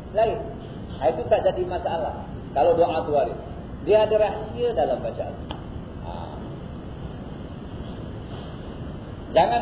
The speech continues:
kita nak, misalnya kita nak berlindung daripada orang jahat.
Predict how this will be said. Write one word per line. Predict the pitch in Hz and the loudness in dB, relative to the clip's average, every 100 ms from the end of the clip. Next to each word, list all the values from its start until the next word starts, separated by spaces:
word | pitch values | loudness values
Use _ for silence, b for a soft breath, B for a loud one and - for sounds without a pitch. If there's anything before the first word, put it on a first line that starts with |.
| 202 | -2
kita | 208 208 | 0 0
nak, | 196 - - | 0 -4 -8
misalnya | 160 170 180 202 | 0 4 4 2
kita | 180 202 | -2 0
nak | 180 156 | 0 0
berlindung | 165 170 175 165 | 0 2 4 6
daripada | 160 156 | 6 6
orang | 156 143 | 6 6
jahat. | 139 117 110 - | 4 4 2 -4